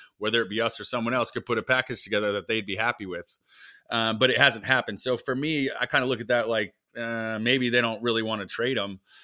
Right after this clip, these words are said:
Um, you know, and I think you have to make smart decisions that's good for your team long-term and what they're looking at and what we're trying to do. And I just don't think the stars have aligned, but I definitely think they're always, and I mean this about the Cardinals, they're always trying to get better.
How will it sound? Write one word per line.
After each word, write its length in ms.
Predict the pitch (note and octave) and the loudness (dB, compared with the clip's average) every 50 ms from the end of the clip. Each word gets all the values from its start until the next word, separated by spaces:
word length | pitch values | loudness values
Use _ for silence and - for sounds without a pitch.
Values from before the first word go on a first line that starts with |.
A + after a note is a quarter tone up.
| - - - _ _ - | -20 -20 -20 _ _ -2
Um, 600 | A#2 A2+ A2+ A2+ A2 A2 A2 G#2+ G#2+ A2 G#2+ - _ | 0 2 2 2 0 0 0 -2 -2 -4 -6 -8 _
you 80 | - - | 0 2
know, 80 | D#3 | 4
and 80 | C#3+ D3 | 4 4
I 40 | D3 | 4
think 240 | C#3+ - G3+ F#3+ - | 2 0 -2 -2 2
you 120 | F3 F3 | 2 2
have 100 | E3+ E3+ | 4 2
to 80 | F3 D#3+ | 2 0
make 160 | D#3+ D#3 C#3+ | 0 0 0
smart 340 | - - - D3+ D3+ D#3+ C#3+ | -2 -4 0 0 0 0 0
decisions 440 | C3+ B2 - D3+ D3 C#3+ C#3 A#2+ | -4 -6 -4 -4 -4 -4 -4 -2
that's 160 | B2 B2+ A2 - | -2 -2 -2 0
good 200 | - C3+ C#3+ - | -2 -2 -2 0
for 80 | - | -2
your 140 | B2+ B2 A#2 | -2 -2 -2
team 300 | A2 - - C3+ C#3 C3+ | -4 -4 -4 -4 -2 -2
long-term 560 | A#2+ A#2+ B2+ C3+ B2+ - - B2+ C3 C3+ C3+ | 0 0 0 -2 -4 -6 -6 -4 -4 -4 -4
and 80 | A2+ G#2+ | -4 -4
what 180 | A2 B2 - | -4 -4 -4
they're 140 | - A#2+ A#2 | -4 -6 -4
looking 280 | A2+ B2 A#2+ - - A#2+ | -4 -4 -4 -4 -4 -6
at 120 | A#2+ A#2+ | -6 -4
and 100 | A2 G#2 | -6 -4
what 220 | G#2+ A#2+ A#2+ - A#2 | -4 -4 -6 -4 -6
we're 100 | A#2 A#2 | -8 -8
trying 300 | A2+ - B2+ A#2+ A#2 A2 | -6 -4 -4 -4 -4 -4
to 80 | G#2+ | -6
do. 260 | G2 - A2 A#2 C3+ | -8 -6 -6 -4 -4
And 100 | C#3 A#2+ | -4 -6
I 80 | A2 G#2+ | -8 -8
just 200 | A2+ A#2 - - | -8 -8 -8 -10
don't 180 | A#2+ A2 F#2+ _ | -10 -12 -10 _
think 160 | A#2 A2+ - | -14 -14 -14
the 60 | G2+ | -14
stars 360 | - - - A2+ A2+ A#2 A2+ - | -10 -6 -4 -2 -2 -2 -4 -4
have 80 | - G2 | -6 -6
aligned, 340 | F#2+ G2+ G2+ A2 B2 B2+ A2+ | -4 -4 -2 -2 -4 -4 -4
but 120 | A2+ G#2 | -4 -4
I 80 | G2+ G#2 | -4 -4
definitely 460 | G2 - B2 A#2+ A2 - - G#2+ G2+ | -2 -2 -2 -2 -2 -2 -8 -10 -10
think 300 | - - A#2 A2 G2+ - | -8 -8 -8 -8 -8 -4
they're 200 | - A2+ A2 A2 | -4 -2 0 2
always, 480 | A2 A2+ A2 G#2+ G#2+ G2+ F#2+ - - - _ _ - - - _ _ _ | 2 2 0 0 -2 -4 -6 -8 -10 -12 _ _ -20 -20 -20 _ _ _
and 100 | - A2+ | -2 -2
I 80 | A2+ A2+ | 0 0
mean 200 | A#2 A#2+ A2+ A2 | 2 0 -2 -2
this 160 | G#2+ - - | -4 -8 -6
about 180 | F#2+ A2 G#2 | -4 -4 -4
the 80 | - - | -4 -2
Cardinals, 360 | - F3 A3 A3+ C#3 A#2 G#2 | 0 0 0 2 0 -2 0
they're 200 | - C3 C#3 C3+ | 0 2 4 4
always 380 | C#3 D3 D#3+ D3+ C#3+ C3 A#2 - | 4 4 4 4 4 2 0 0
trying 340 | - - C3 C3 B2+ A#2+ A2+ | 0 0 2 2 2 0 -2
to 100 | - - | -6 -6
get 180 | G2+ A#2 A2 - | -4 -4 -4 0
better. 280 | - A#2 A2+ F#2+ - | 0 0 0 0 -4